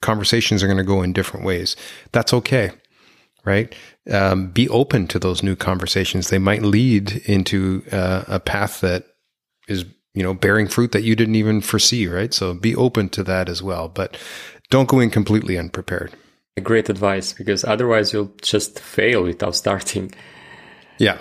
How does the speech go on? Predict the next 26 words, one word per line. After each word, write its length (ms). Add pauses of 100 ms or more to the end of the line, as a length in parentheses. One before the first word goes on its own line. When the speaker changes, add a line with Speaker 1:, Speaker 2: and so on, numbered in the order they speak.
Speaker 2:
Yeah, 160
that's, 240
Speaker 1:
exactly. 240 (320)
Speaker 2:
Do 80
you 60
have 200
any 220
other 220
favorite 560
ways 460
of 180
getting 280
clients? 640 (120)
Speaker 1:
Early 420
for 220
me, 180
again, 280
before 800
covid, 540
I, 300 (100)
I 200
was 240
hosting 400
a 40
lot 280
of 280